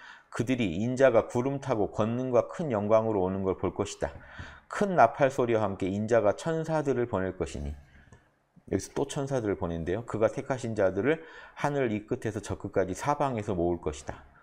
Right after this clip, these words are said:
천사들이 와서, 천사들과 함께 예수님이 와서, 예, 마지막 추수를 할 것이다. 자,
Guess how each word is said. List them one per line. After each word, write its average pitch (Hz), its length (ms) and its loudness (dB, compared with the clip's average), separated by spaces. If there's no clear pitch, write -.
천사들이 117 580 -4
와서, 80 560 -2
천사들과 123 520 -2
함께 113 480 -6
예수님이 85 540 -4
와서, 73 500 -4
예, 65 180 -10
마지막 82 580 -4
추수를 110 380 -6
할 104 140 -8
것이다. - 380 -12
자, - 240 -8